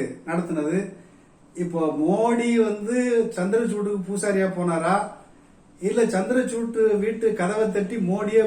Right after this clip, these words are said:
போய் வம்படியா பூஜை பண்ணாரா நமக்கு தெரியல. ஆனா மோடியினுடைய நடவடிக்கைகள் நமக்கு நன்றாக தெரியும். அவர் அரசியல் ஆதாயத்திற்காக எதையும் செய்யக்கூடியவர். அந்த வகையில சந்திரசூட் என்கிற மராட்டிய தலைமை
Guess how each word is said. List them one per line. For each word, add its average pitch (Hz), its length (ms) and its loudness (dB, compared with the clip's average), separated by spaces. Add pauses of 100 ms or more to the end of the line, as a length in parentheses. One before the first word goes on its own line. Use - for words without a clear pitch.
போய் 202 240 0
வம்படியா 196 460 4
பூஜை 185 220 0
பண்ணாரா 175 360 0
நமக்கு 165 340 0
தெரியல. 160 280 2 (960)
ஆனா 190 240 2 (240)
மோடியினுடைய 220 840 2 (360)
நடவடிக்கைகள் 190 760 0 (140)
நமக்கு 170 340 -2
நன்றாக 180 320 2
தெரியும். 165 400 -2 (800)
அவர் 185 400 2
அரசியல் 233 500 2
ஆதாயத்திற்காக 190 720 0 (180)
எதையும் 214 380 -2
செய்யக்கூடியவர். 160 600 -2 (760)
அந்த 196 260 0
வகையில 233 540 4 (160)
சந்திரசூட் 220 720 2
என்கிற 190 220 0 (140)
மராட்டிய 202 800 0
தலைமை 196 400 -2